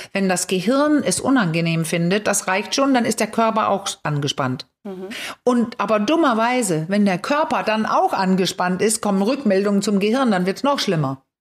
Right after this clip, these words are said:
Speaker 2: Mhm.
Speaker 1: Und deswegen könnte es sein, je nachdem, was ich sehe, wenn ich sehe, da spannt jemand an bei diesem Thema, dann sage ich zum Beispiel, „Ach, warten Sie mal, ähm, komm, wir setzen uns mal eben an die Kante von dem Stu-, Sessel.“ Und dann
Speaker 2: Mhm.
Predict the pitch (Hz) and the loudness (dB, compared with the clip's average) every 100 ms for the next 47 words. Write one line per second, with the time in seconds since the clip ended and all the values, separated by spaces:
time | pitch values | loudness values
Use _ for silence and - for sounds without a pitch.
0 | - 196 185 208 - 208 220 226 254 254 | -18 -14 -12 -12 -6 -2 0 0 0 0
1 | 233 220 262 277 277 220 254 254 196 220 | 0 2 0 2 0 0 0 2 2 2
2 | 226 220 233 226 208 185 156 175 180 185 | 2 0 2 2 2 0 -2 0 2 2
3 | 185 233 185 _ _ - 196 196 170 214 | 2 0 -4 _ _ -4 -2 0 0 0
4 | 240 262 208 - 214 226 220 208 190 220 | 2 0 0 -2 -2 0 2 0 0 0
5 | 233 185 180 185 190 185 208 254 - - | 2 0 0 0 2 2 2 0 -8 -16
6 | - 190 190 180 202 202 196 185 190 196 | -6 -2 0 0 0 -2 0 0 0 -2
7 | 185 - - 240 - 226 233 185 170 156 | -4 -6 -6 -4 0 0 0 0 0 0
8 | 139 143 - - - - 214 214 220 214 | 0 -2 -6 -18 -14 -4 0 2 2 2
9 | 262 233 226 277 277 226 226 208 247 214 | 2 2 2 0 0 0 0 0 2 4
10 | 208 196 208 226 214 208 196 196 - - | 2 2 2 2 2 0 2 2 0 -4
11 | 180 180 180 110 95 - - 202 202 220 | -2 0 0 0 -2 -4 -2 0 0 0
12 | 247 | 0